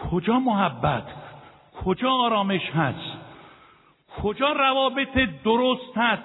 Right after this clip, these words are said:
انسان بدون روح القدس نفع خودشو میطلبه،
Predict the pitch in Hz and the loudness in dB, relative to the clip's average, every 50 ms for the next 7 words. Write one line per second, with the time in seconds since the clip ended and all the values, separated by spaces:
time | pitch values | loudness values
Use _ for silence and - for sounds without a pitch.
0 | - - - 226 233 247 247 240 196 - - - 247 269 302 311 302 302 285 247 | -10 -6 -2 2 2 4 2 2 0 -6 -10 -4 0 2 2 2 2 2 0 -2
1 | 220 214 233 196 196 220 214 220 202 180 196 208 196 190 190 170 190 202 247 254 | -2 -2 -2 0 2 2 4 4 2 2 2 2 2 2 2 2 0 2 2 2
2 | 269 269 262 - - - - - - - - - - - - - - 160 190 277 | 0 0 -2 -8 -14 -14 -12 -12 -12 -14 -16 -18 -20 -20 -20 -16 -8 -2 2 2
3 | 311 311 - - - - 294 - - 277 339 349 277 - - 262 247 226 196 - | 2 2 0 -2 -2 0 0 0 2 2 2 2 0 0 2 2 4 4 4 4
4 | 185 180 170 160 139 135 127 110 | 2 2 2 2 0 0 -4 -4